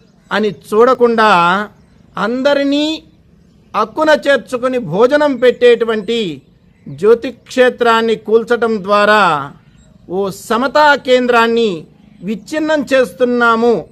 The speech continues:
అనే ఆలోచన మీకు కలగలేదా? ఆలోచన చేయండి. అయ్యా చంద్రబాబు నాయుడు గారు,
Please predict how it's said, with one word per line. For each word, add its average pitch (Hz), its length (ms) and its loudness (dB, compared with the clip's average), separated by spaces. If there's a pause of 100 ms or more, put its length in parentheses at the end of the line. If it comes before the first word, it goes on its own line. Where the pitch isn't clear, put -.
అనే 214 140 -4
ఆలోచన 202 560 -6
మీకు 196 340 -12
కలగలేదా? 185 640 -4 (640)
ఆలోచన 190 400 -2
చేయండి. 220 520 -2 (2000)
అయ్యా 240 360 0 (400)
చంద్రబాబు 226 680 -2
నాయుడు 214 260 0
గారు, 202 460 0